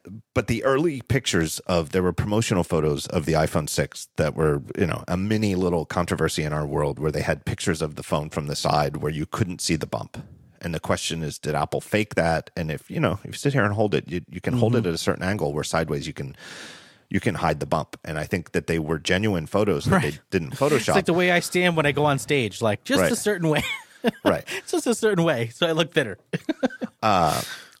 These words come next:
Speaker 1: you know, and that's what they did. But
Speaker 2: Right.
Speaker 1: it, it, there's a certain argument to be made that that's actually, even if it's an,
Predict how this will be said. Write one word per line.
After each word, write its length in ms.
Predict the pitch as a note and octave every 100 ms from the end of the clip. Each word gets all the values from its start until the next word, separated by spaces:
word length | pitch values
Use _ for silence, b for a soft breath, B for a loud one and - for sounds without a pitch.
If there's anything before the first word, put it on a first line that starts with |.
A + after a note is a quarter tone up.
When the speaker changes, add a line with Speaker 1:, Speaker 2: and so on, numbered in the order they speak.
| - - -
Speaker 1:
you 80 | F#3+
know, 180 | C3+ C3+
and 120 | A2+ A#2
that's 180 | A2+
what 120 | A#2+ G#2+
they 120 | F2+
did. 280 | G2+ E2 - B B B - - _ _ _ _ _ -
But 140 | C3
Speaker 2:
Right. 100 | F#2
Speaker 1:
it, 100 | C3
it, 280 | - C#3+ C3+
there's 180 | C#3 A#2+
a 60 |
certain 260 | - E3+ B2
argument 400 | C3+ C#3 B2+ G#2+
to 80 | G#2
be 120 | G2
made 300 | F#2 F#2 F2
that 120 | F2
that's 220 | F#2 F2+
actually, 300 | G#2+ F#2+ - B2
even 160 | C3
if 120 | C3+ A#2
it's 140 | G2+
an, 120 | G2+